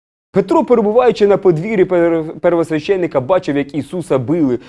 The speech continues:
вимовляли на нього багато хули, плювали на нього. У цей же самий час родич того, кому Петро відтяв вухо, каже: «Чи не тебе я бачив з ним у саду?»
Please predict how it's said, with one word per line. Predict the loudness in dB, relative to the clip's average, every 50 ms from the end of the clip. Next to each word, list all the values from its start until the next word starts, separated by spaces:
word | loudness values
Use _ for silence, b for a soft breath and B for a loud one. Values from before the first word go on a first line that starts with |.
| B B B
вимовляли | 0 0 2 2 2 2 2 2 2 2 2
на | 0 0 0
нього | 0 0 0 2 0 0
багато | 0 0 0 0 0 0 -4 -6
хули, | -4 -4 -4 -2 -2 -2 -2 -2 -4 B B B B
плювали | -4 -2 0 2 4 4 4 4 2 2
на | 2 0
нього. | 0 0 0 0 0 -2 -2 -4 B B B
У | -4 0
цей | 2 2 2
же | 2 0 -2
самий | 0 0 0 0 -2 -2
час | 0 0 -2 0 0
родич | -2 -2 -2 -2 -6 -6
того, | -6 -4 -4 -4 -4
кому | -4 -6 -6 -6 -6
Петро | -6 -6 -8 -4 -4 -6 -6 B B B
відтяв | -8 -8 -4 0 0 0 0
вухо, | 0 -2 -4 -4 -4 -6 -8 B B B B
каже: | -10 -4 -2 -2 -2 -2 -4 -10 -18 _ _ _ _ _ -12
«Чи | -4 0
не | 0 0 2
тебе | 2 2 0 0 0 0 2
я | 2 2
бачив | 4 2 2 2 2 0 0
з | 2
ним | 2 2 2 0
у | -2
саду?» | 0 -2 -2 -2 -2 -8 -12